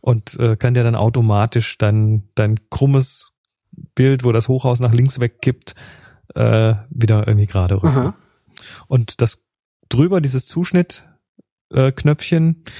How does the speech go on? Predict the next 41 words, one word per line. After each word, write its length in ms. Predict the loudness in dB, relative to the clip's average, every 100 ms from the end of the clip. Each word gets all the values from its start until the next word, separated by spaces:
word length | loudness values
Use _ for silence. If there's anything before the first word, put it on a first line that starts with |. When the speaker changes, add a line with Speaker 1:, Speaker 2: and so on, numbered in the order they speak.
| -20 -20 -6
Speaker 1:
das 160 | -4
sagt 180 | -4 -2
dann 100 | -2
einfach, 420 | 0 0 0 -4 -14 -20
oh, 220 | 0 0 2
wenn 100 | 0
du 80 |
da 120 | 2 0
so 100 | -2
korrigierst 580 | 0 0 2 0 0
und 80 | 0
dann 140 | 0 2
irgendwie 300 | 2 2 2
Ränder 380 | 2 2 2 -2
überlappen 720 | -4 0 2 2 0 -2 -2 0
oder 360 | 2 2 2 -2 -8 -8
nicht 340 | 0 0 2
mehr 360 | 2 2 2 -2 -8 -20 -4
ins 240 | 0 0
Bild 200 | 0 -2
passen, 300 | -2 -2 0
dann 120 | 0
schneid 360 | 0 2 0 0
die 140 | 0
so 160 | 2 2
zurecht, 480 | 0 0 0 -2 -2
dass 140 | 0
Speaker 2:
Ach 60 | 2
so. 140 | 2
Speaker 1:
du, 160 | 0 -2 -10 _ -8
Speaker 2:
Mhm. 140 | -8 -4
Speaker 1:
dass 180 | -4
das 140 | 0 0
automatisch 560 | 2 2 2 0 0
irgendwie 200 | 0 0
alles 200 | 2 0
dann 160 | -2 -6
drin 200 | -4 -4
ist 160 | -4 -6
im 100 | -6
Bild. 320 | -6 -8